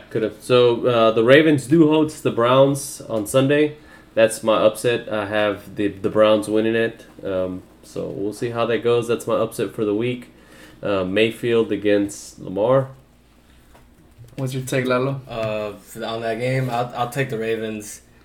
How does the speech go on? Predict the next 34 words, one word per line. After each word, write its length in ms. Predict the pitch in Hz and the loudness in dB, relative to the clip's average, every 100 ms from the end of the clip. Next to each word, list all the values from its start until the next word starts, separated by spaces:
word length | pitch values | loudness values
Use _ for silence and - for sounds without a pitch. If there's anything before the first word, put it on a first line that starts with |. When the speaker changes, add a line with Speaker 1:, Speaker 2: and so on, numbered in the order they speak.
| _ | _
Speaker 3:
Uh, 40 | 135 | -2
Speaker 1:
Mm-hmm. 140 | 123 | -2
Speaker 3:
they're 140 | 120 | -4
playing 200 | 120 135 123 | -2 -2 -2
really 140 | 123 | -4
well, 420 | 120 117 120 120 | -4 -4 -4 -4
especially 420 | 117 - 131 131 | -6 -4 -4 -2
at 140 | 113 110 | -6 -6
home. 460 | 113 117 113 113 110 - | -4 -4 -4 -6 -10 -6
Speaker 1:
Mm-hmm. 280 | 117 117 117 - _ _ - - | -2 -2 -4 -14 _ _ -20 -20
Speaker 3:
The 140 | 117 117 | -10 -6
Browns 380 | 123 131 135 135 | 0 2 2 0
haven't 240 | 131 127 | -2 -2
been 160 | 127 110 | -6 -4
playing 480 | 135 131 131 127 | -2 0 -2 -2
good. 460 | 123 131 131 127 - - _ _ - - | 0 0 0 -2 -8 -20 _ _ -20 -12
The 360 | 127 127 123 120 | -4 -2 0 0
offense 380 | 123 123 123 - | -2 -2 -8 -10
is, 360 | - - - | -14 -14 -14
is 100 | 117 | -6
not 180 | 131 123 | -4 -2
clicking 340 | 139 131 127 123 | -2 -2 -2 0
yet. 400 | 123 120 117 - | 2 0 -2 -6
Uh, 40 | 120 117 113 107 | -6 -2 -2 -4
Speaker 1:
Mm-hmm. 120 | 107 - _ _ _ _ | -6 -14 _ _ _ _
Speaker 3:
defense. 640 | 123 107 120 117 - - - | -4 0 0 -2 -12 -18 -12
Speaker 1:
It, 80 | - | -12
it 80 | 101 | -2
could 220 | 170 170 | -2 -2
click 260 | - 165 165 | -6 -6 -6
this, 220 | 131 - _ - | -10 -10 _ -14
this 120 | 120 | -8
next 260 | 127 131 - | -8 -8 -6
game. 400 | 117 127 123 | -2 -2 -4